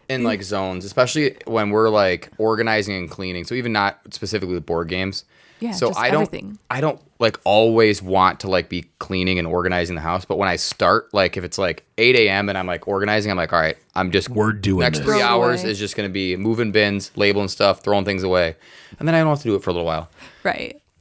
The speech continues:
Speaker 1: So yeah, I've, I've recently looked at my game shelf, and I wonder, I'm gonna try to keep my,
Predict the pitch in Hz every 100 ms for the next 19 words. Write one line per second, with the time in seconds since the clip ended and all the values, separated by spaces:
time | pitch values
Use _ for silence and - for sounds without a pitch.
0 | - - 131 113 107 113 113 - 123 123
1 | 107 - 107 127 123 120 104 104 101 95
2 | 87 87 87 - 92 - 98 95 110 139
3 | 160 143 - _ _ _ _ - 131 143
4 | - 120 104 - 98 - 90 82